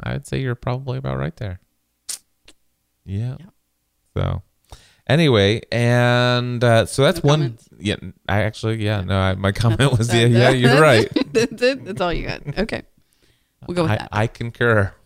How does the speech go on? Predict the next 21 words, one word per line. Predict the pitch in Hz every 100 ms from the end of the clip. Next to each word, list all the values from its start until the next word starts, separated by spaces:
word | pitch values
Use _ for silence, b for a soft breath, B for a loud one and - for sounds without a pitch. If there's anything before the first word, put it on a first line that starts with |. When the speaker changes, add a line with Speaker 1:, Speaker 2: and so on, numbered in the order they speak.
| _ _ _ _ _ _ _ _ _ _ _ B B -
Speaker 1:
So | - 139 139 139 131 123
that | 135 151
is, | 156 131 - - 113
that | 120
is | 127 113
that | 110 107 -
big | 95
announcement, | 92 90 90 101 98 -
and, | 98 101 98 101 101 101 98
uh, | 82 95
that's, | 98 110 - -
that's | - 117 - - -
twenty | - 120 107
fifteen. | 110 - 107 101 113 b b b
So | - 117 113 101 - - -
here's | - 160 185
the | 135
deal. | 127 104 87 104 - _ _ _ - -
Everybody | 127 151 147 135 123 113
who's | 101 120 110 101
been | 113 104 98